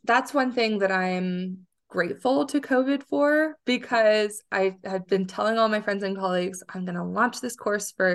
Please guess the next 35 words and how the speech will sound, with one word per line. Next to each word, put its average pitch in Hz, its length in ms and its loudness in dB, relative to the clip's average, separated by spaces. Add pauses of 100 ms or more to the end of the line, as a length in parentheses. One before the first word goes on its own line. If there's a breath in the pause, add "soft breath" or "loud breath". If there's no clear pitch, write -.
nutrition 190 460 -4
for 202 100 -2
autism." 190 560 0 (480 loud breath)
And 226 100 2
I'd 233 120 4
been 196 100 2
saying 311 420 2
it - 120 -4
for 208 100 -4
years. 196 640 2
And 226 180 2
then 196 140 2
finally 202 300 2
covid 202 280 -2
happened 190 540 0
and 190 180 -4
they 190 60 -2
were 185 140 2
like, 185 200 0
"Okay, 208 600 0 (420)
down 208 240 6
for 214 100 -2
two 208 220 -6
weeks." 190 360 2
And 202 120 0
I 196 40 6
was 190 100 4
like, 185 200 2
"I'm 247 140 6
gonna 208 220 4
nail 214 340 6
it 196 140 0
in 185 100 -4
two 196 200 -4
weeks. - 520 -10